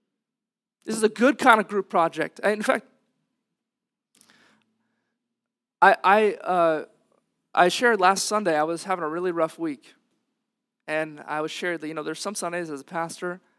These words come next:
it's really hard to get up here and talk to, you know, hundreds of people, two services. And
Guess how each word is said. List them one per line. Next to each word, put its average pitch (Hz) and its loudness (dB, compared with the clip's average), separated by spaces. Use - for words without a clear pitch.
it's - -16
really 180 0
hard 170 0
to 165 -10
get 160 -4
up 156 -4
here 151 -10
and 143 -14
talk 151 -4
to, 131 -16
you 151 -20
know, 131 -10
hundreds 151 -10
of 143 -20
people, - -12
two 160 -8
services. 147 -8
And 156 -4